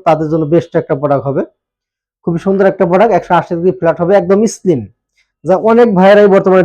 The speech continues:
ট্রাভেল করেন, গাড়িতে জার্নি করেন, তাদের জন্য বেস্ট একটা প্রোডাক্ট। Lenovo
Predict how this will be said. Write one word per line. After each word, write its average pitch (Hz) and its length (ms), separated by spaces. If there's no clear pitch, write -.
ট্রাভেল 175 320
করেন, 170 160
গাড়িতে 160 240
জার্নি 156 300
করেন, 180 180
তাদের 160 280
জন্য 170 140
বেস্ট - 260
একটা - 180
প্রোডাক্ট। 139 240
Lenovo 208 260